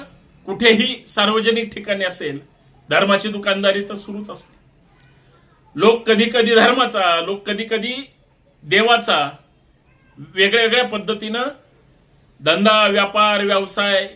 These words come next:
किंवा वेगळ्या वेगळ्या संकल्पनेतून तुम्ही त्याला कुठलाही शब्द जोडा, ते नेहमी करत असतात. मग ते तुमचा धार्मिक भावना असतील, धार्मिक गोष्ट असेल किंवा धर्म असेल, तो कुठलाही धर्म असू द्या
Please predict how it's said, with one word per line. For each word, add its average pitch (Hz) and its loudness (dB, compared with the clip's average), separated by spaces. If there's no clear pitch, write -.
किंवा 285 2
वेगळ्या 269 2
वेगळ्या 247 0
संकल्पनेतून 202 -8
तुम्ही 190 -12
त्याला 196 -4
कुठलाही 220 -8
शब्द 202 -10
जोडा, 160 -8
ते 170 -6
नेहमी 196 0
करत 208 -4
असतात. 160 -4
मग 202 0
ते 226 4
तुमचा 220 2
धार्मिक 214 2
भावना 233 2
असतील, 175 -2
धार्मिक 185 -2
गोष्ट 208 -4
असेल 185 -4
किंवा 269 2
धर्म 220 2
असेल, 151 -6
तो 202 -8
कुठलाही 254 0
धर्म 208 2
असू 190 -6
द्या 139 -4